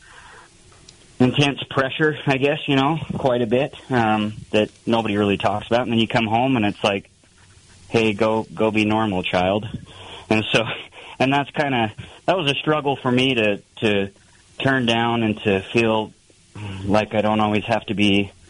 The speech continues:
um, amped up all the time. And I still struggle with that a little bit, but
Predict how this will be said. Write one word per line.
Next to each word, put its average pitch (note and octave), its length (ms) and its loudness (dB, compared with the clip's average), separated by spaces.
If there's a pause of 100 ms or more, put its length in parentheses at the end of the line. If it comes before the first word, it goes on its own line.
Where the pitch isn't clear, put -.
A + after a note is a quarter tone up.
(960)
um, G2 540 0
amped G2 320 0
up F#2 220 -2
all F2+ 160 0
the F2 100 0
time. F2 300 -2
And F#2 80 2
I G#2+ 40 0
still D3 260 0
struggle G#2 260 0
with F#2+ 80 -6
that G2 100 0
a F#2+ 60 0
little F#2+ 160 -2
bit, F2+ 200 0
but G#2+ 220 0